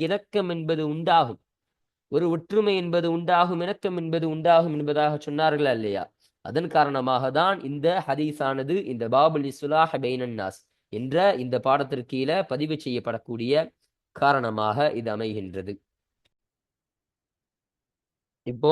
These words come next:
நம்ம ஹதீஸை வாசிச்சாச்சு. இப்போ இந்த ஹதீஸ்ல சொல்லப்பட்ட சில வார்த்தைகளுக்கான அர்த்தம் என்பதை, என்ன என்பதை நமக்கு இங்கு தெளிவுபடுத்துறாங்க பாருங்க.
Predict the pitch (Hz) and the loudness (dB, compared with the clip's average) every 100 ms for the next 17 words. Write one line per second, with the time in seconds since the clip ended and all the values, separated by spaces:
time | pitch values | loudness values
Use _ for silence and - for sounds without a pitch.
0 | 170 139 123 135 165 180 160 139 135 - | 6 4 2 2 0 0 0 2 2 0
1 | 143 127 - 165 202 - - 104 117 117 | -2 -2 -2 -4 -6 -10 -14 -8 -6 -2
2 | 135 165 185 165 147 147 139 151 147 135 | -2 0 -2 -2 -4 -4 -2 -2 -2 -4
3 | - 143 160 143 - 120 120 123 143 - | 0 2 4 2 -6 -4 0 2 0 0
4 | 151 143 127 127 120 123 120 120 127 - | 0 0 -2 0 0 0 -2 -4 -4 -4
5 | 147 123 117 117 127 - _ _ _ _ | -2 -2 -4 -2 -4 -6 _ _ _ _
6 | _ 110 131 156 135 127 120 127 123 117 | _ -6 0 2 2 0 0 0 -2 -4
7 | 117 113 113 113 127 110 107 101 101 98 | -6 -6 -4 -2 -2 -2 -6 -4 -4 -4
8 | 90 107 117 120 | -4 -4 -2 -4